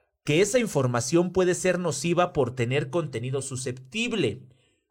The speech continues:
Mucha información en Internet contiene pornografía, pornografía, crímenes, actos terroristas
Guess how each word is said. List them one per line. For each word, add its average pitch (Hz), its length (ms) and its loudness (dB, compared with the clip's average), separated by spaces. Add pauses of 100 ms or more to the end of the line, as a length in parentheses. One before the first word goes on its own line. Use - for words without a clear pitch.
Mucha 285 340 -2
información 170 960 0
en 131 160 -2
Internet 135 540 -6
contiene 139 480 -4
pornografía, 110 840 -8 (320)
pornografía, 147 1000 2 (400)
crímenes, 156 800 0
actos 131 340 -4
terroristas 131 840 -2